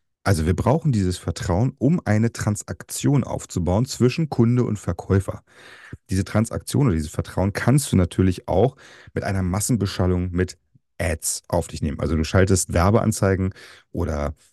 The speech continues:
ja doch, du schaltest Werbeanzeigen, du schaltest Werbung generell, ob das nun auf Social Media ist, irgendwo out of home, in irgendwelchen Fernsehserien, Sendungen und so weiter und so fort. Ist ja vollkommen egal.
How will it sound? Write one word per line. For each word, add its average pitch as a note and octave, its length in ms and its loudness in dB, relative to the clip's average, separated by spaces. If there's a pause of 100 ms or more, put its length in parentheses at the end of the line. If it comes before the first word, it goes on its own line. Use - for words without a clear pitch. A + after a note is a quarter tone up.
(340)
ja F2 60 2
doch, F#2 80 4
du G2 80 0
schaltest F#2+ 260 4
Werbeanzeigen, G#2 680 4
du E2+ 80 -2
schaltest D#2+ 440 -2
Werbung F2+ 400 0
generell, E2 520 0
ob - 140 -6
das - 160 -10
nun E2 320 0
auf E2+ 140 -6
Social F#2 260 2
Media F2+ 300 0
ist, - 460 -6
irgendwo D#2+ 300 0
out - 160 6
of F#2 240 2
home, F2+ 440 4 (420)
in F#2 120 0
irgendwelchen E2+ 840 4
Fernsehserien, F2 1080 0
Sendungen F2 420 0
und D#2+ 100 -8
so - 120 -8
weiter D2 220 -8
und D2+ 80 -14
so - 60 -14
fort. - 140 -4
Ist - 200 2
ja F2 220 4
vollkommen F2+ 320 4
egal. D#2+ 200 2